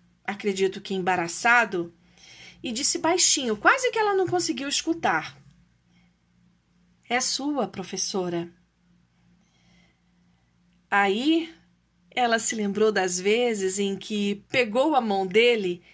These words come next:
e caminhou com ele pelo recreio enquanto os outros brincavam. E ele ficava ali sozinho.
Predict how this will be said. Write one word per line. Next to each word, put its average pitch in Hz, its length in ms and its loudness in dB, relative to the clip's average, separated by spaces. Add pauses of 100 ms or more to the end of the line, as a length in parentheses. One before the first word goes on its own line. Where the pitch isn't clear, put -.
(600)
e 370 80 -2
caminhou 285 520 2
com 240 220 -2
ele 208 540 2 (200)
pelo 220 180 0
recreio 240 720 2
enquanto 214 340 -4
os 202 100 0
outros 202 280 -2
brincavam. 254 720 0 (1900)
E 294 100 0
ele 294 140 0
ficava 277 320 -2
ali 262 100 -2
sozinho. 190 680 0